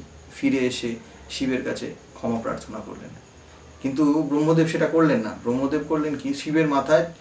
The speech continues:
বরাবর, শিবের খুব প্রিয় ফুল ছিল হচ্ছে কেতকী ফুল। তো শিবের মাথার সেই কেতকী ফুলের সঙ্গে, আহ, বলা চলে আমাদের হিসেবে যোগ সাজস করলেন, করে সেই কেতকী ফুলকে এনে মহাদেবকে দেখালেন যে, "দেখুন, আপনার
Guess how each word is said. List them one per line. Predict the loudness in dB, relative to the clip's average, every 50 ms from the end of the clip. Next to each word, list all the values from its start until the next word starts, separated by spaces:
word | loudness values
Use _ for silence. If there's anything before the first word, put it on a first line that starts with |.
| -20 -20 -8 2
বরাবর, | 4 6 6 6 4
শিবের | 2 2 4 4 4 2
খুব | 4 2 2 2 2 -4 -6
প্রিয় | -2 0 4 6 6 6 6 4 2
ফুল | 0 0 0 0 0 0
ছিল | 0 0 0 0
হচ্ছে | 0 0 -2
কেতকী | -2 -2 -2 -2 -2 -4 -6 -6 -8
ফুল। | -8 -8 -8 -12 -16 -20 -20 -20 -20 -20 -20 -20 -20 -20 -20 -10 -6
তো | -2 -2 -2 -2 -4
শিবের | -4 -4 -2 -2 0 0 0 0
মাথার | 0 0 -2 -2 -4 -4 -6 -6 -6
সেই | -6 -6
কেতকী | -4 -4 -4 -4 -2 -2 0 0
ফুলের | 2 2 0 0
সঙ্গে, | 0 -2 -4 -2 -2 -2 -2 -4 -8 -12 -18 -20 -20 -20 -14 -10
আহ, | -8 -8 -8 -8 -10 -14 -16 -20 -20 -20 -20 -20 -20 -20 -16 -14 -12 -10 -10 -10 -12 -14 -8 2
বলা | 4 6 6 6
চলে | 6 4 2 4 6
আমাদের | 6 6 6 6 6 6 6 6 6
হিসেবে | 6 4 2 2 2 2
যোগ | 2 6 4 4 4 4
সাজস | 0 -2 0 0 0 -2 -4
করলেন, | -4 -4 -4 -4 -4 -4 -6 -6 -4
করে | -2 -2 -2 -2 -4 -8 -14 -14 -14 -8 -2
সেই | 0 0 2
কেতকী | 2 0 -2 0 -2 -4 -4
ফুলকে | -2 -2 -2 -2 -2 -2 0
এনে | 2 2 4 4 2 2 0 -6 -10 -16 -20 -20 -20 -20 -20 -12 -4 0
মহাদেবকে | 2 4 4 4 4 4 2 2
দেখালেন | 2 2 2 2 2 2 2 2 2 0 0
যে, | 0 0 0 0 0
"দেখুন, | 0 0 2 2 2 4 4
আপনার | 4 4 4 2 0 0 0 -2